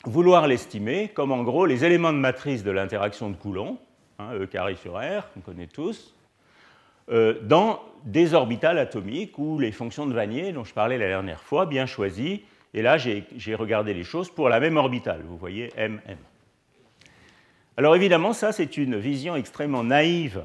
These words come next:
de l'interaction de Coulomb, euh, dans un tel système, parce que si vous évaluez en pratique cette, euh, cet objet, eh bien, c'est quelque chose d'énorme, c'est quelque chose qui vaut vingt électronvolts. D'accord ?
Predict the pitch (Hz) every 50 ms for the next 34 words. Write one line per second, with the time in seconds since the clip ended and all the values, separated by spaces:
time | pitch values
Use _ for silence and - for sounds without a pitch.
0 | 76 82 98 101 101 101 98 95 - 104 101 104 101 - 131 127 120 - - 117
1 | 110 110 101 92 85 - _ _ _ _ _ _ _ _ _ _ _ _ _ -
2 | 110 107 98 90 90 90 87 90 92 104 98 - 101 92 87 - 90 90 - -
3 | 127 - - 185 208 220 214 185 - - - - 123 - 226 208 180 190 175 151
4 | 170 160 160 156 151 156 170 165 139 117 113 - - 151 156 151 - 208 202 -
5 | - - - - _ _ _ _ _ _ _ _ _ - - - - 131 123 117
6 | - - 107 98 90 87 82 78 76 76 80 85 - - - - - - - 95
7 | - - 87 95 113 117 151 180 233 254 247 - - _ _ _ _ _ _ _
8 | _ _ _ - 117 113 143 180 160 147 113 117 101 - - 123 - 180 156 113
9 | 113 143 156 165 180 170 139 107 87 80 78 80 - - 98 90 107 95 - 107
10 | - 151 170 165 - - 110 113 156 147 110 98 131 139 139 120 104 101 90 -
11 | - 107 98 95 82 80 78 - _ _ _ _ _ _ _ _ _ _ _ _
12 | _ _ _ - - - - - 101 123 131 -